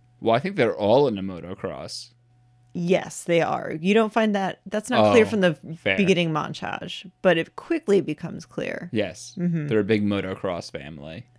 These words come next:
Speaker 2: So big that instead of a front yard, they just have a motocross track.
Speaker 1: I couldn't tell how far away from the house that was.
Speaker 2: It was
Speaker 1: It was,
Speaker 2: right
Speaker 1: like,
Speaker 2: on the tr-,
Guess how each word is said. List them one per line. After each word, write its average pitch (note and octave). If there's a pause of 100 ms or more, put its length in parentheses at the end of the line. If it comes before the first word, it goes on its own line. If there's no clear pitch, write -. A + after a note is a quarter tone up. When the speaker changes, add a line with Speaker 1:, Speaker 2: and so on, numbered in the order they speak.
(160)
Speaker 2:
So G#3+
big D#3+
that E3+
instead F3
of E3+
a E3
front D#3+
yard, D#3+
they D#3+
just D3
have D#3+
a D3
motocross D3 (160)
track. - (280)
Speaker 1:
I D3+
couldn't D4+
tell B3+
how E3+
far E3
away D#3
from C3+
the A2+
house A#2
that G#2
was. A#2+
Speaker 2:
It D#4
was A#3
Speaker 1:
It C#3+
was, D#3
Speaker 2:
right D#3+
Speaker 1:
like, D3+
Speaker 2:
on C#3
the C#3
tr-, -